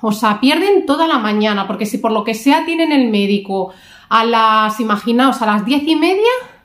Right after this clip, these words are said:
ya no pueden ir en toda la mañana,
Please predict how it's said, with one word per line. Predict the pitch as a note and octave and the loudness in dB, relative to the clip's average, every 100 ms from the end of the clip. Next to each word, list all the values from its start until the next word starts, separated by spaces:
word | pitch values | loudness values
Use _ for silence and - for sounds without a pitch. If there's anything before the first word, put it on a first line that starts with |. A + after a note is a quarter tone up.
| _ _ _ _ _ _ - | _ _ _ _ _ _ -6
ya | B3 C4+ | 0 0
no | C#4+ C#4+ | 0 0
pueden | C#4 B3 A#3+ | 2 2 2
ir | A#3 | 2
en | A3+ | 0
toda | A#3 C#4+ | 0 2
la | D4 | 2
mañana, | D4+ D4+ D#4+ F4+ | 2 0 0 0